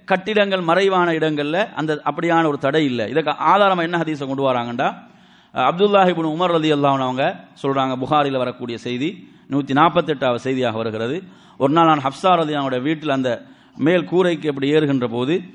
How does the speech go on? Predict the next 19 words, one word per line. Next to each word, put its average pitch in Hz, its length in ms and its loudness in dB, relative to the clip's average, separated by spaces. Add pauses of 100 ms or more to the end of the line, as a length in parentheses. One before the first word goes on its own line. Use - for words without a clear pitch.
(280)
அல்லாஹ்வுடைய 151 440 4
தூதர் 156 300 0
தனது 127 340 -4
தேவைகளை 160 500 0
அவன் 131 200 -2
நிறைவேற்றி 151 460 2
கொண்டிருந்தாங்க. 117 520 -2 (500)
அப்படி 160 240 2
நிறைவேற்றி 180 500 4
கொண்டிருக்கின்ற 139 460 -2
போது 170 260 2
அவங்க, 156 220 2 (540)
அஹ், 127 240 4 (140)
ஷாமை 226 400 4
முன்னோக்கியவர்களாகவும் 156 1080 0 (400)
கிப்லாவை, 185 640 4 (220)
அஹ், 143 400 2
அப்படி 160 260 -4
பின்னோக்கியவர்களாகவும் 147 1080 0